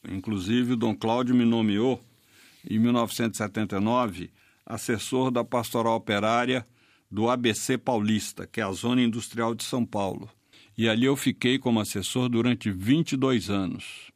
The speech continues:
E Dom Cláudio era franciscano, e foi quando ele participou da eleição do Bergoglio a Papa, e sugeriu a ele adotar o nome de Francisco.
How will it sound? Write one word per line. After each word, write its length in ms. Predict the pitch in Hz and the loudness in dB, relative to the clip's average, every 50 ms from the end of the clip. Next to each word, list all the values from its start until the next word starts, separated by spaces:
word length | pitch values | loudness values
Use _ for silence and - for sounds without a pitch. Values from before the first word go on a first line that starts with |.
| _ _ _ - - - - - _ _ _ | _ _ _ -20 -20 -20 -20 -20 _ _ _
E 1080 | - - 117 120 120 120 120 117 117 113 113 110 107 104 104 107 101 101 117 - - - 110 | -2 2 4 6 6 6 6 6 6 6 6 4 4 2 2 2 0 0 -2 -4 -6 -6 -6
Dom 240 | 113 92 117 117 107 | -2 0 0 0 2
Cláudio 360 | - 120 117 127 139 135 156 | 2 2 2 2 4 2 2
era 120 | 160 156 | 2 2
franciscano, 840 | 139 - 123 110 101 - - - - - - 110 104 95 - - 98 - - - - - - - | 0 0 -2 -2 -2 -4 -8 -10 -8 -4 -2 0 0 0 -2 -4 -6 -10 -14 -20 -20 -18 -12 -6
e 140 | - 98 | -4 -4
foi 260 | 92 - - 110 104 104 | -4 -2 -2 -2 -2 -2
quando 800 | 104 - 113 110 113 117 120 113 117 117 110 104 95 90 - - 104 | -2 -2 0 2 2 2 2 2 2 2 2 2 0 -2 -2 -4 -4
ele 140 | 101 95 95 | -4 -4 -2
participou 480 | - 107 104 101 - - - 110 110 | -2 -4 -4 -4 -6 -6 -2 -2 0
da 100 | 101 101 | 0 0
eleição 600 | 98 98 92 95 - - - 101 92 90 - 95 101 - _ _ _ _ _ _ - - - _ _ _ _ | 0 0 -2 -4 -4 -4 -2 -2 -2 -2 -4 -6 -8 -12 _ _ _ _ _ _ -20 -20 -20 _ _ _ _
do 120 | - 98 | -8 -4
Bergoglio 800 | 95 98 101 95 95 92 113 127 131 135 131 101 95 95 90 - - | -2 -2 -2 -2 0 2 2 4 4 2 2 2 0 0 0 -2 -4
a 140 | - 95 - | -6 -6 -4
Papa, 580 | - - 120 123 131 131 - - 92 90 85 - _ _ _ _ _ _ _ _ _ _ | 0 2 2 2 2 0 -4 -6 -6 -6 -8 -14 _ _ _ _ _ _ _ _ _ _
e 240 | - 101 98 107 113 | -4 0 0 2 2
sugeriu 640 | 113 - - 123 123 110 131 123 117 117 131 135 117 | 0 0 0 2 2 4 4 4 4 4 4 4 4
a 80 | 101 104 | 2 2
ele 160 | 110 113 123 | 2 2 2
adotar 400 | 120 117 113 110 - - 110 110 | 2 0 0 -2 -2 0 0 2
o 80 | 113 | 2
nome 300 | 110 101 107 107 117 117 | 2 2 2 2 2 0
de 80 | 104 110 | 0 -2
Francisco. 840 | - - 113 101 98 - - 92 90 - - - - - - - | -4 -2 -2 -2 -4 -4 -6 -8 -8 -8 -10 -14 -16 -18 -18 -18